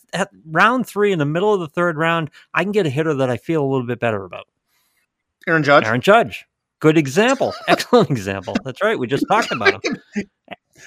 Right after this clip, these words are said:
Speaker 2: Well, how many catchers have their career year post age thirty?
Speaker 1: Zero.
Speaker 2: I mean, did, did Pudge? Either
Speaker 1: Career
Speaker 2: one?
Speaker 1: year?
Speaker 2: The original
Speaker 1: No.
Speaker 2: one is who I was
Speaker 1: Career
Speaker 2: thinking.
Speaker 1: year? I don't think so.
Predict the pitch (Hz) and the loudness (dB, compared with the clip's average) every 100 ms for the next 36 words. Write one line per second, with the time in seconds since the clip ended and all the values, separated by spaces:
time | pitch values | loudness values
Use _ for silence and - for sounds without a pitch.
0 | - - - 269 440 440 381 349 285 277 | 0 2 4 6 6 6 4 2 0 0
1 | - 156 131 156 - _ _ _ 220 226 | 0 -2 -2 -6 -10 _ _ _ 4 4
2 | 202 220 220 208 202 202 208 185 185 185 | 6 4 4 2 4 4 4 6 6 4
3 | - _ - 185 165 185 175 - 254 196 | -2 _ 0 2 2 2 0 0 -2 -2
4 | 101 _ _ _ _ 131 98 160 185 104 | -8 _ _ _ _ -14 -4 -2 -2 -4
5 | - _ _ _ _ _ _ _ _ _ | -14 _ _ _ _ _ _ _ _ _
6 | 165 160 151 170 139 - 185 143 180 170 | -10 -10 0 0 0 0 0 2 6 8
7 | 247 - - _ _ _ _ _ _ _ | 6 -2 -14 _ _ _ _ _ _ _
8 | _ _ - - 196 - 165 170 208 240 | _ _ 0 4 6 6 6 4 2 -2
9 | 226 143 151 143 123 101 120 - 165 135 | 0 2 2 2 0 -2 -6 -8 -4 -2
10 | 120 135 143 160 180 196 110 101 98 107 | 0 0 0 -2 -2 -2 -4 -6 -10 -12
11 | - | -12